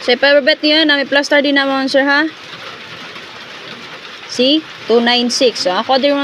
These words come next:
sir, kay C one nine two. Okay? Target rumble, sir.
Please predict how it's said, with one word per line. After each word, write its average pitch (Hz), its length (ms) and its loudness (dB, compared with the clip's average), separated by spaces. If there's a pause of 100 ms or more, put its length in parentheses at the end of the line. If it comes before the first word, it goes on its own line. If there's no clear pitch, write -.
sir, 285 160 2
kay 247 160 2
C 262 420 2 (300)
one 226 400 0 (1400)
nine 208 420 0
two. 202 140 -2 (480)
Okay? 214 320 0 (720)
Target 214 320 2
rumble, 190 400 2 (240)
sir. 165 240 -4